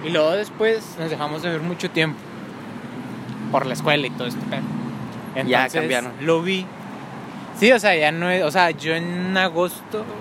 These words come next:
Speaker 1: no, en enero, de enero a agosto, de enero a septiembre más o menos, del dos mil dieciocho, yo te lo juro, o sea, yo pudiera decir que tú y él eran las personas más cercanas y mejores amigos.
Speaker 2: Ujú.
Speaker 1: Y ahorita él es como que,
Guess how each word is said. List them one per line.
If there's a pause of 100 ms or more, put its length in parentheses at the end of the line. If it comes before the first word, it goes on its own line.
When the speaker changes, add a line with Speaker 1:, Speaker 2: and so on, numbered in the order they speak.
(140)
Speaker 1:
no, (280)
en
enero, (480)
de
enero
a
agosto,
de
enero
a
septiembre
más
o
menos,
del
dos
mil
dieciocho, (760)
yo
te
lo
juro,
o
sea,
yo
pudiera
decir
que
tú
y
él
eran
las
personas
más
cercanas
y
mejores
amigos.
Speaker 2:
Ujú.
Speaker 1:
Y
ahorita
él
es
como
que,